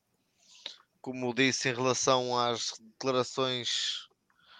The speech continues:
do Moreno, que disse em relação à equipa B, tudo ridículo, foi ridículo. Eu disse-vos a vocês que eu ontem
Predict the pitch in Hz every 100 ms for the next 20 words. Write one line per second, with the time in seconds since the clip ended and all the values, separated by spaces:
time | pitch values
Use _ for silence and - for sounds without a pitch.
0 | - - - _ 120 113 117 156 170 165
1 | 160 160 156 - 131 131 - 123 123 123
2 | 127 123 120 113 - 117 113 151 165 170
3 | 151 - 160 170 156 - 160 110 101 -
4 | 107 - 127 110 - 120 101 92 _ _
5 | - 110 107 104 110 113 - - 110 110
6 | 120 117 113 123 117 - 120 120 117 110